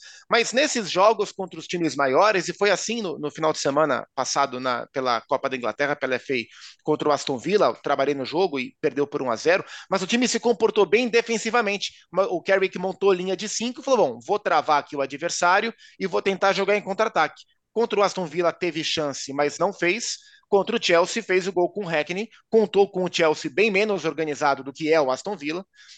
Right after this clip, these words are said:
É, o Chelsea teve muita dificuldade pra entrar na área com bola dominada. Ah, foram, acho que,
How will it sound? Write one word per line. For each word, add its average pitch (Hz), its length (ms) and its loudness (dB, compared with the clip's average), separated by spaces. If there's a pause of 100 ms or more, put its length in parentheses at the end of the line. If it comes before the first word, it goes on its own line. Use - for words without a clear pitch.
É, 143 100 2
o 139 140 2
Chelsea 160 300 2
teve 165 180 0
muita 175 340 2
dificuldade 147 600 0
pra 156 180 0
entrar 160 400 2
na 175 140 2
área 156 420 2
com 151 180 -18
bola 160 300 2
dominada. 156 720 -2 (240)
Ah, 127 400 0
foram, 151 180 0
acho 147 140 -2
que, 131 140 -20